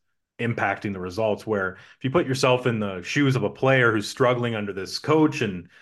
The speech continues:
and he gets fired, I mean, you, like, your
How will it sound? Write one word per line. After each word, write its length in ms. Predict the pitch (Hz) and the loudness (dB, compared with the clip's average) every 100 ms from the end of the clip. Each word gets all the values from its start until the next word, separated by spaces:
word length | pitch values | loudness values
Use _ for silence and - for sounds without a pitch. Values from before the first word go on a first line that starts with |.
| - _ _ _ - | -20 _ _ _ -4
and 100 | 123 | -2
he 60 | |
gets 180 | 117 113 | -2 -2
fired, 440 | - 127 156 110 104 | 2 4 4 2 0
I 60 | |
mean, 180 | 107 98 | -2 -6
you, 480 | 113 127 175 160 131 | -2 2 4 4 2
like, 240 | 127 120 | 0 0
your 720 | 127 143 151 147 139 117 - | 4 6 8 6 4 2 -4